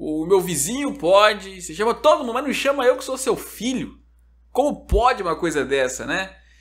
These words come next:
E aí, então, o Kevin Owens foi e falou, "Não, não, não, você tá sem parceiro, então eu me voluntario pra ser seu parceiro essa noite. Pô, pode deixar que eu vou ser aqui o seu parceiro, fica relax."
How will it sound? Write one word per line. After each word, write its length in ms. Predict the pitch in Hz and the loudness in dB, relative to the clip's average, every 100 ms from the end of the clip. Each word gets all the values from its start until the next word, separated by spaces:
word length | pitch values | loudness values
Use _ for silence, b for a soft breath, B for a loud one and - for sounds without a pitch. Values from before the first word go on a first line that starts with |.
| b b - | b b -2
E 100 | 302 | 4
aí, 300 | 220 220 285 | 4 2 0
então, 260 | 285 208 | 2 2
o 40 | 226 | 4
Kevin 160 | 226 | 2
Owens 100 | 220 | 4
foi 100 | 220 | 2
e 40 | 214 | 2
falou, 200 | 226 269 | 4 4
"Não, 180 | 277 | 4
não, 120 | 285 277 | 2 2
não, 180 | 277 | 0
você 80 | 285 | -4
tá 240 | - 202 208 | -8 -8 -8
sem 140 | 208 | -4
parceiro, 420 | 190 160 151 226 | 0 0 2 0
então 240 | 180 226 - | 2 -2 -2
eu 200 | 226 285 | -8 -8
me 140 | 285 247 | -6 -6
voluntario 1080 | 143 127 165 226 220 170 208 175 165 208 220 | -8 0 2 2 0 0 4 4 2 -4 -6
pra 200 | 190 175 | -2 -2
ser 220 | 170 170 | -2 -6
seu 160 | 170 165 | -6 -4
parceiro 440 | 165 143 156 156 | -4 -4 -4 -6
essa 200 | 147 156 | -8 -8
noite. 280 | 123 95 - | -8 -10 -10
Pô, 200 | 135 143 | -8 -4
pode 200 | 143 165 | -4 -4
deixar 320 | 151 - 139 | -6 -8 -8
que 80 | 156 | -8
eu 60 | |
vou 120 | 147 131 | -8 -8
ser 320 | 127 143 139 | -8 -6 -6
aqui 300 | - 135 139 | -8 -8 -6
o 200 | 113 120 | -6 -10
seu 160 | - | -10
parceiro, 640 | 135 139 127 - 131 143 143 | -6 -2 -4 -4 -2 -2 -2
fica 220 | - 143 127 - | -6 -10 -10 -12
relax." 680 | 165 143 104 - - - | -8 -6 -6 -8 -14 -16